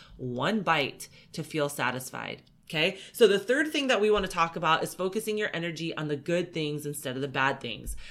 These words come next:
I want you to know that you get to choose where your focus and your energy goes. Nobody else gets to choose that for you.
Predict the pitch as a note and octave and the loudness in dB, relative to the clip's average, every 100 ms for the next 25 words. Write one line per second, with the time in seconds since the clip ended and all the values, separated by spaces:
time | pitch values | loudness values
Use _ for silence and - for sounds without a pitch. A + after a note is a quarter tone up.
0 | - - - F3+ F3 F#3 F#3 B3+ C4 G#3+ | -14 -16 0 2 4 2 2 2 4 6
1 | E3+ E3+ E3 D#3 D3+ F3+ F3+ G#3 A3+ - | 6 4 2 -2 -2 0 2 2 0 -4
2 | G3 F3 E3+ D#3 D#3+ F3 A3 - F3+ E3 | 0 0 0 -2 -2 0 -2 2 0 2
3 | E3+ - E3 D#3 E3 E3+ D#3+ D#3 D#3+ D#3 | -2 -2 -4 -2 -2 -4 -4 -4 -4 -6
4 | E3 D3 D#3 C3+ B2 D#3+ E3+ E3+ E3+ E3+ | -6 2 4 2 -2 -4 4 6 6 6
5 | G#3 A3+ F3 D#3+ - D#3+ - - D#3 E3+ | 4 6 6 4 2 -2 -2 -8 -6 -4
6 | D3 D3 C3+ - D3+ C#3+ B2+ A#2+ | -2 0 -2 0 -2 0 -2 -6